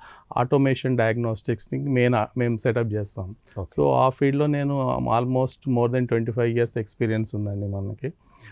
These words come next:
Speaker 1: So చేస్తూ చేస్తూ ఒక, ఆ, చేస్తున్న రోజుల్లో అంటే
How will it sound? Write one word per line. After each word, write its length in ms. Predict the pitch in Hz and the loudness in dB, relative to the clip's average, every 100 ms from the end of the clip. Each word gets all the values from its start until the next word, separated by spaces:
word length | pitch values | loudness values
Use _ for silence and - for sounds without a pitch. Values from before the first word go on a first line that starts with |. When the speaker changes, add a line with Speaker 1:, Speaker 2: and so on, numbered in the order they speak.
| - - | -6 0
Speaker 1:
So 120 | 135 139 | 2 4
చేస్తూ 260 | 135 - | 4 2
చేస్తూ 380 | 147 139 127 165 156 147 131 123 120 | 4 4 2 2 4 4 4 2 2
ఒక, 140 | 123 | 0
ఆ, 640 | 127 117 117 110 110 107 110 127 | 0 0 -2 -2 0 0 0 0
చేస్తున్న 440 | 131 - 143 139 | 0 0 0 2
రోజుల్లో 680 | 131 131 127 135 156 147 143 - - - - | 4 4 4 2 4 4 2 -4 -20 -20 0
అంటే 260 | - 165 | 4 4